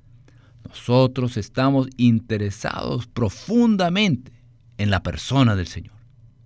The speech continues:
Y no negar el nombre del Señor equivale a honrar a la persona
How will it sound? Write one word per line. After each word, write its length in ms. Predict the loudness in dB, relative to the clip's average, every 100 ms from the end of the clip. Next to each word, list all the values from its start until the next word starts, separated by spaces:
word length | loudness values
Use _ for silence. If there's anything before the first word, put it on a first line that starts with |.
| _ -20 -20 -20 -20 -6
Y 160 | 2 4
no 340 | 6 6 6
negar 560 | 2 0 0 2 2 -2
el 200 | -4 0
nombre 380 | 4 4 4 2
del 160 | 0 0
Señor 480 | -2 0 0 -2 -6 -20 -20 _ -20 -18 -8
equivale 720 | -8 -6 -6 -2 0 0 -2
a 80 | -2
honrar 720 | -2 -4 -2 -2 -4 -10 -20 -20 _ -6
a 140 | -2 0
la 160 | -2
persona 720 | -4 -8 -6 -2 0 0 -4